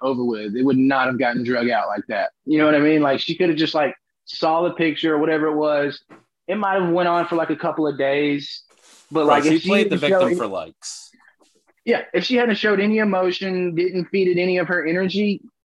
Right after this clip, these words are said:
Speaker 1: you know, people wouldn't have, like, went even harder. Like, y-, y-, you just expose yourself, and it, w-, if we know it bothers you,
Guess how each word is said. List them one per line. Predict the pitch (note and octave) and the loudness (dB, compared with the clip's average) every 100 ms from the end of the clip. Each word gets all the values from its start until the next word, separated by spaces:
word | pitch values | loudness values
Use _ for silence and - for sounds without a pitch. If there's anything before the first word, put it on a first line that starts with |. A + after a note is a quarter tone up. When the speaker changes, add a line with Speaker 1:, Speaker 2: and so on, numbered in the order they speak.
| _ | _
Speaker 1:
you | F3 D#3+ | -2 0
know, | C3+ | -2
people | B2+ A3 A3 | -2 -2 0
wouldn't | G3 E3 | 0 0
have, | D#3+ | 0
like, | D#3+ C#3 - | 0 -2 -6
went | A#2 D3+ D3+ | -6 -2 0
even | C#3+ A#2+ | -2 -2
harder. | B2 C3 G#2 A2 | 0 0 0 -2
Like, | A#2 A2+ | -4 -4
y-, | B2+ | -6
y-, | D#2 A2 F#2+ - F2 - - | -4 -6 -8 -10 -14 -14 0
you | F3+ | 2
just | F#3 A3+ | 4 4
expose | F#3 - D#3+ F3+ E3 | 4 6 6 8 8
yourself, | D#3 D#3+ D3+ D3 | 6 8 6 4
and | D3 | 0
it, | C#3 A#2+ | 0 -2
w-, | C#3 D#3 | -4 0
if | D#3 D#3 | -2 2
we | E3+ | 2
know | D3 C#3+ F3+ | 4 4 4
it | B2 | 2
bothers | B2 C3+ E3+ D#3+ | 2 2 2 2
you, | F#3 G3 F#3+ | 4 4 2